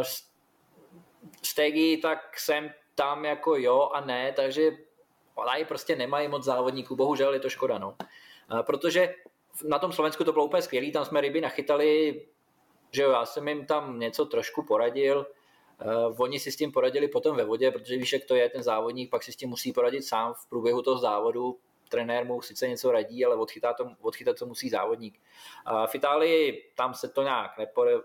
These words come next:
nepovedlo, tam nevím, i když jsem čekal něco lepšího, protože zase já jsem tam na tom mistrovství Evropy byl tak jako Franta, takže jsem čekal trošku něco, že tam vymyslíme, ale moc se tam, tam docela je zajímavý a eh,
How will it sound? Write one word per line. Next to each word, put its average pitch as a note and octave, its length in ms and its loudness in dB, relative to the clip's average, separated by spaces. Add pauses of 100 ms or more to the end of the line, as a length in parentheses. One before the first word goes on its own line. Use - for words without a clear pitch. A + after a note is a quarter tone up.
(120)
nepovedlo, B2 580 0
tam A2+ 460 -6 (360)
nevím, G2 320 -6 (380)
i C3+ 60 -4
když C3+ 140 -6
jsem D3 200 -4
čekal C3+ 320 0
něco B2+ 220 -4
lepšího, B2 300 -2
protože A#2 200 -4
zase B2 260 0 (300)
já A#2 60 -4
jsem C#3 120 -6
tam C3+ 80 -2
na C3+ 80 -2
tom C3+ 140 -2
mistrovství C3 400 -2
Evropy C3 240 2
byl B2+ 180 0
tak B2+ 160 0
jako A#2+ 160 -4
Franta, A#2+ 420 0 (580)
takže A#2 140 -4
jsem C#3 180 -4 (100)
čekal C3+ 320 2
trošku C3 320 -6
něco, C3 220 -4
že B2 100 0
tam C3+ 160 2
vymyslíme, B2 500 -4
ale A#2 460 2 (1000)
moc A#2 220 -4
se B2+ 100 -2
tam, B2+ 180 -6 (300)
tam E3+ 280 -2
docela F3+ 340 2 (100)
je F3 120 2
zajímavý D3+ 560 0
a C3+ 60 0 (1000)
eh, B2+ 40 0